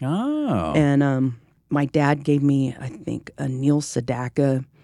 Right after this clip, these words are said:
Speaker 2: album out of a dollar bin.
Speaker 1: Oh.
Speaker 2: So I didn't listen to that. I listened to the other two.
Speaker 1: <laughs> You didn't give Neil a chance.
Speaker 2: There were some good songs.
Speaker 1: Okay. Okay.
Speaker 2: But they weren't better than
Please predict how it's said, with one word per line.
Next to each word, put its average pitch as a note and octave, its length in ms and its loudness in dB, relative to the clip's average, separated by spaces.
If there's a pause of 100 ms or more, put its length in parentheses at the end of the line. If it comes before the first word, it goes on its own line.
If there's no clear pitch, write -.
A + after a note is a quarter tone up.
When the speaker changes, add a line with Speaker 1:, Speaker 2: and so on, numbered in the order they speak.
Speaker 2:
album C3+ 420 4
out C3 120 0
of B2 120 -2
a A#2+ 100 -8 (200)
dollar C#3 340 2
bin. C#3+ 460 2 (380)
Speaker 1:
Oh. A#2 460 -2
Speaker 2:
So C#3+ 220 6
I C#3 160 2 (540)
didn't D3+ 260 6
listen D3+ 280 2
to C#3 60 2
that. C3 280 0
I C3+ 80 2
listened C3+ 420 0
to C3 320 -2 (180)
the D#3 160 0
other F#3+ 160 0
two. G#3+ 400 -4
Speaker 1:
<laughs> - 60 -20 (140)
You D#3 80 0
didn't C3 220 4
give A#2 180 6
Neil A2+ 320 4
a F#2+ 80 4
chance. G#2+ 600 -4 (260)
Speaker 2:
There C4 140 0
were F4 100 -6
some A3 200 -4
good D3 200 0
songs. D#3+ 380 -4 (320)
Speaker 1:
Okay. A#2+ 600 2 (140)
Okay. A#3+ 160 -2
Speaker 2:
But D#3 80 2
they G3 300 4
weren't F3+ 240 0 (600)
better D#3+ 320 0
than D3 340 0